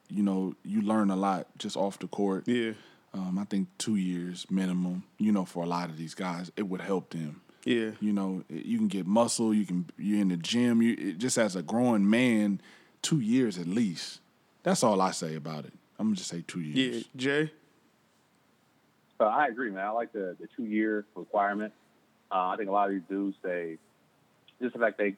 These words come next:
Speaker 3: they have to go to college for a year and they get, go towards the N B A. And think about somebody like you talked about, Josh Jackson earlier.
Speaker 2: Mm-hmm.
Speaker 3: Uh, I think he would have benefited from another year of having to go, having to be in college and, you know, having to, to work through the system and, and
Speaker 1: Mm-hmm.
Speaker 3: do all those kinds of things. To get to the N B A,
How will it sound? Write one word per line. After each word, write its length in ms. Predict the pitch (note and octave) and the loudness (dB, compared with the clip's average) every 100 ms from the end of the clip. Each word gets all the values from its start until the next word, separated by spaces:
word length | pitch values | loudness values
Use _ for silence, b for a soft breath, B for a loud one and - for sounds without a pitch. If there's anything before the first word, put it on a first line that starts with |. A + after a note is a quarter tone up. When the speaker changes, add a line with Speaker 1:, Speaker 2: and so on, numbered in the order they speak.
| - | -4
Speaker 3:
they 120 | F#2 | -2
have 140 | G#2+ G2+ | 0 0
to 80 | F#2+ | -2
go 60 | F2+ | -2
to 60 | |
college 220 | G2+ F#2 - | 0 0 -2
for 140 | F#2+ | -6
a 60 | F2+ | -2
year 260 | F#2+ F#2+ | 0 0
and 100 | F#2 | -2
they 80 | F2+ | -6
get, 220 | F2 F#2+ | -6 -8
go 160 | - G2+ | -4 -4
towards 300 | - G#2 G2 | 0 -2 -2
the 60 | F#2+ | -6
N 100 | F#2 | -6
B 160 | F2 | -2
A. 200 | G2 G2 F2 | 2 2 0
And 140 | E2 - | -8 -4
think 120 | A#2 | -2
about 180 | G#2+ F#2+ | 0 -2
somebody 200 | G#2+ G2 | 0 0
like 140 | F#2 F2 | 0 -2
you 60 | |
talked 220 | G2 F#2 F2+ | -2 -2 0
about, 200 | D#2 E2 | -4 0
Josh 180 | F#2 F2+ F#2+ | 0 0 0
Jackson 320 | F#2+ - E2 | 0 -2 -12
earlier. 340 | E2 D#2+ D#2+ - _ C3+ | -12 -10 -12 -16 _ -2
Speaker 2:
Mm-hmm. 400 | C3+ C3+ B2 F#2 | 0 2 0 2
Speaker 3:
Uh, 340 | F2 E2+ E2 | 2 2 -2
I 80 | E2 | -4
think 200 | G2+ F2+ - _ - | -4 -6 -14 _ -6
he 100 | A2+ | -2
would 140 | G#2+ | -2
have 80 | F2+ | -2
benefited 400 | F#2 F2 G2 F2+ | -6 -6 -6 -4
from 120 | G2+ | -4
another 240 | F2+ F#2 F#2 | -2 0 0
year 420 | F2+ G2 F#2 F2 | 2 4 4 2
of 80 | E2 - | -4 -2
having 260 | G2 F#2+ F2+ | 0 2 0
to 60 | |
go, 140 | E2 - - | -4 -6 0
having 200 | G#2 F#2+ | 0 0
to 100 | F2+ _ - | -8 _ -10
be 120 | E2+ F#2+ | -4 -4
in 80 | |
college 460 | F2+ F#2+ F#2 F2+ E2+ | -2 0 2 0 -2
and, 220 | E2 D#2 - _ _ _ - | -8 -12 -18 _ _ _ -6
you 60 | F#2+ | -2
know, 60 | |
having 240 | G#2 G2 F#2 | 2 2 0
to, 160 | F2 E2 | -8 -8
to 80 | F#2+ | -4
work 220 | G2+ F#2 | -4 -4
through 120 | G2 E2+ | -8 -6
the 100 | A2 | -6
system 200 | G2+ - F#2+ | -6 -4 -6
and, 220 | F#2 G#2+ | -4 -4
and 80 | G2 G#2 | -2 0
Speaker 1:
Mm-hmm. 80 | |
Speaker 3:
do 100 | G2+ | 4
all 140 | F2+ F2+ | 4 4
those 160 | F#2+ - | 2 0
kinds 160 | F#2+ F#2 | -2 -2
of 60 | |
things. 160 | G2+ G2 | -2 -2
To 100 | G2+ | 2
get 120 | A2 G2+ | 0 0
to 80 | F#2 | -2
the 60 | |
N 80 | F#2+ | -2
B 140 | F#2 G#2+ | 2 4
A, 240 | A#2 F#2 | 4 0